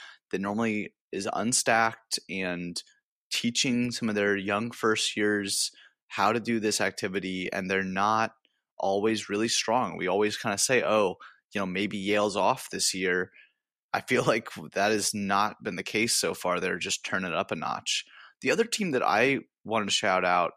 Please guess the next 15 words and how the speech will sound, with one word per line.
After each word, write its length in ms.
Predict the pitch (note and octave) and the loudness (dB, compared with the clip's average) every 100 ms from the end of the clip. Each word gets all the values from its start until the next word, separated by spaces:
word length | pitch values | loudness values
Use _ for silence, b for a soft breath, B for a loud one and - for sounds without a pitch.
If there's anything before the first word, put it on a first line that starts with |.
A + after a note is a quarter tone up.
| _ | _
uh, 320 | D#2 C2 B1+ A#1+ | -2 0 0 -2
as 120 | F#2+ | -2
far 200 | - G2 | 0 0
as 140 | F#2 | 0
their, 420 | - G2 F#2+ F2 - _ - | 0 2 2 2 -2 _ -4
their 240 | G#2+ E2+ | -2 -2
depth 440 | - A2+ A#2 - - | 2 2 2 -4 -4
really 340 | E2+ E2 D#2+ _ _ _ | -2 -2 -4 _ _ _
that 120 | G2 | -2
has 160 | F2 E2+ | 0 -2
impressed 320 | F2 G2 - | -4 -4 -4
me 100 | G2 | -4
is 160 | D2 - | -6 -6
Tufts. 600 | - E2 C#2 - - - b b b b _ | -2 -2 -2 -2 -4 -4 b b b b _
Tufts 560 | - - D3+ - - - | -10 -4 -2 -2 -2 -2